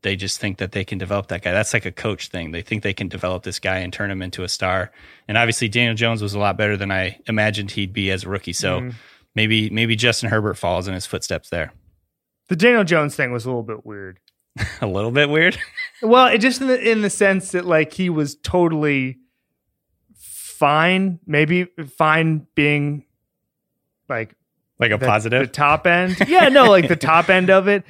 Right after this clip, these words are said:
Speaker 2: And
Speaker 1: Yeah.
Speaker 2: yet there are still people, there, there were obviously a ton of Daniel Jones detractors, and I was one of them.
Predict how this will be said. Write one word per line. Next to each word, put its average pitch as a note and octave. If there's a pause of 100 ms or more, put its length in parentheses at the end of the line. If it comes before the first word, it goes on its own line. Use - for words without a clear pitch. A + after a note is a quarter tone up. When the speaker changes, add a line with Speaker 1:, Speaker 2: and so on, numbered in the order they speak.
(280)
Speaker 2:
And E3
Speaker 1:
Yeah. E3
Speaker 2:
yet E3+ (100)
there E3+
are D#3+
still F3+
people, F3
there, D#3+
there D#3
were D3
obviously C#3+
a A#2+
ton D3
of C3
Daniel A#2
Jones G#2+
detractors, G#2 (420)
and C3 (680)
I B2+
was C3
one B2+
of B2
them. B2+